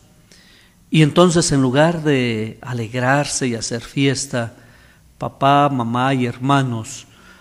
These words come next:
la fueron presentando poco a poco en su comunidad, medio avergonzados,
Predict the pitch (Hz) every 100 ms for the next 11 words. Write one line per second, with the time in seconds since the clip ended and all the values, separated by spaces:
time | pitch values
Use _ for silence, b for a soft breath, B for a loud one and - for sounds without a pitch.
0 | b b 349 151 135 175 190 185 143 -
1 | 131 - 131 120 156 170 170 156 135 -
2 | 175 196 156 127 - 151 147 127 113 117
3 | - 120 117 117 135 147 147 120 113 110
4 | 117 117 113 113 113 139 151 143 135 131
5 | -